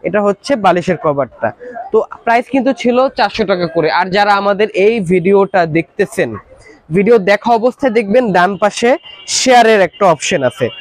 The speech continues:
আপনারা যেটা করবেন, video দেখার সাথে সাথেই কিন্তু আপনারা আমাদের এই ভিডিওটা share করে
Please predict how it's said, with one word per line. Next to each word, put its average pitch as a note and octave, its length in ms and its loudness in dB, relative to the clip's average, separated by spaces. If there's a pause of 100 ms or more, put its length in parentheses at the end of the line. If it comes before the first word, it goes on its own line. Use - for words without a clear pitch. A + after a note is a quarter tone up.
(220)
আপনারা A3+ 320 0
যেটা A3+ 260 0
করবেন, A3+ 400 0 (440)
video A#3 240 2
দেখার G#3+ 380 0
সাথে A3+ 300 -4
সাথেই A#3+ 400 0
কিন্তু A3 200 0
আপনারা G#3 360 0 (360)
আমাদের G#3+ 460 2
এই G#3+ 260 0
ভিডিওটা G3 480 2 (140)
share G3+ 220 0
করে D#3 220 0